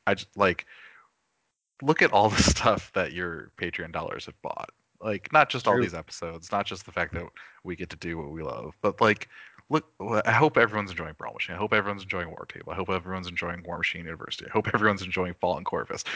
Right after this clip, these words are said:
Speaker 1: It takes me forever to talk about all the things we're doing. <laughs>
Speaker 2: It's true. <laughs>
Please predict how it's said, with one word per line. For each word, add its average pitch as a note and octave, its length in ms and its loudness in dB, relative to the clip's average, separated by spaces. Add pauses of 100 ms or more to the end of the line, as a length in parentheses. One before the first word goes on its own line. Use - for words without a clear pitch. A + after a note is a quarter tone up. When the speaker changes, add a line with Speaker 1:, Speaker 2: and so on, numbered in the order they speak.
(160)
Speaker 1:
It A2+ 100 2
takes C#3 200 10
me D3 80 10
forever A#2+ 400 8
to A#2 80 6
talk A#2+ 300 8
about A#2 180 6
all A2 140 6
the A2+ 80 4 (100)
things C3+ 220 -2
we're C3+ 100 0
doing. A#2+ 360 0 (600)
<laughs> - 80 4 (140)
Speaker 2:
It's G3+ 120 8
true. C#3+ 280 8 (240)
<laughs> G3 160 8